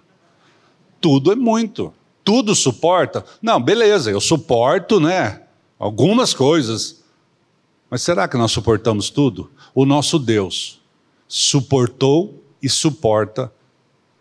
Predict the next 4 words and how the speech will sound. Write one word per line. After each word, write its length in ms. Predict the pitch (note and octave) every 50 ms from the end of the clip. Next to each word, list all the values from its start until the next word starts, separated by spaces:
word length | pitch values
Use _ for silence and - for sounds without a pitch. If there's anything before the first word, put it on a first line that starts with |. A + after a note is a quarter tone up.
| _
tudo. 400 | - A2+ G2+ F#2+ D#2 D#2 D#2 - _ _ _ _ _ _ _ _ _ _ _ _ _ _ _ _ _ _ _ _ _ _ _ _ _ _ _ _ _ _ _ _ _ _ _ _ _ _ _ _ _ _ - _ _ _
É 140 | A2 G2+ G2+
esse 280 | G#2+ A#2 A2+ - -
amor. 360 | C#3 B2+ G#2+ F#2 E2 D#2+ -